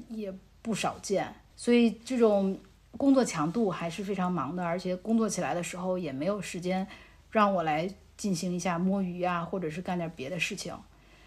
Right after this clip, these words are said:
所以就只能从别的地方咬牙挤出来。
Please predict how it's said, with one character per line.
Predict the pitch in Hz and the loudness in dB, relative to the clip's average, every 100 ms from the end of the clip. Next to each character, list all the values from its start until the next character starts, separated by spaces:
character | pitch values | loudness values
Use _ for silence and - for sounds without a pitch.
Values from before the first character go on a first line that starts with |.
| - | 0
所 | 220 226 | 6 8
以 | 233 202 180 - | 8 8 6 2
就 | - 226 | 2 2
只 | 226 190 | 2 -2
能 | 170 180 | 0 -2
从 | 214 - 190 214 233 - - _ - - | -2 0 0 0 -4 -12 -20 _ -20 -2
别 | 190 | 2
的 | 196 | 2
地 | 196 202 | 2 2
方 | 185 180 | 2 0
咬 | 170 135 | -2 -2
牙 | 135 147 | -4 -6
挤 | - - 180 | -8 -10 -10
出 | - 196 | -6 -6
来。 | 123 90 | -6 -10